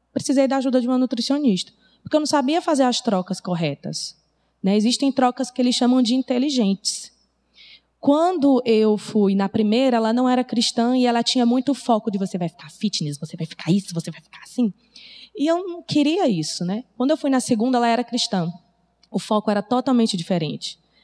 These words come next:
Né? A gente conseguia ter uma conversa onde o foco era a minha saúde,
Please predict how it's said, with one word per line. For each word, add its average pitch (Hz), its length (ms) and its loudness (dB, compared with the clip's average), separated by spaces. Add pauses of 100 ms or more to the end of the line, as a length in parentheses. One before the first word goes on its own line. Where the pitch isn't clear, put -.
(180)
Né? 180 80 0
A - 20 2
gente 208 200 0
conseguia 220 400 2
ter 285 100 -2
uma 247 160 2
conversa 208 800 -2 (300)
onde 240 280 2
o 247 60 4
foco 247 680 0
era 294 260 2
a - 20 -2
minha 277 200 0
saúde, 190 720 -2